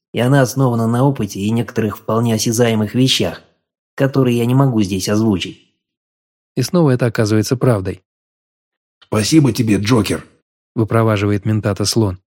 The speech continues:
Speaker 3: "Оплачу твои услуги лично".
Speaker 2: У хозяина стаба хватает соображения не пытаться врать ментату, но после этой фразы тот сможет предположить,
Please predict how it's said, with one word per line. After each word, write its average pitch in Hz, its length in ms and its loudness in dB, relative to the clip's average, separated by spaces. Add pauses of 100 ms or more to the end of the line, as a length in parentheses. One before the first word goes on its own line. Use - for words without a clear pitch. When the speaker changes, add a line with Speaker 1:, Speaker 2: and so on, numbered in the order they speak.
(200)
Speaker 3:
"Оплачу 117 480 0
твои 110 240 0
услуги 113 420 0
лично". 104 480 -2 (720)
Speaker 2:
У 120 60 0
хозяина 113 480 0
стаба 120 300 0
хватает 131 460 0
соображения 113 600 2
не 110 140 0
пытаться - 420 -2
врать 107 240 0
ментату, 113 500 0 (480)
но 110 140 2
после 117 280 0
этой 113 140 0
фразы 127 360 0
тот 127 200 -2
сможет 120 380 -2
предположить, 123 600 0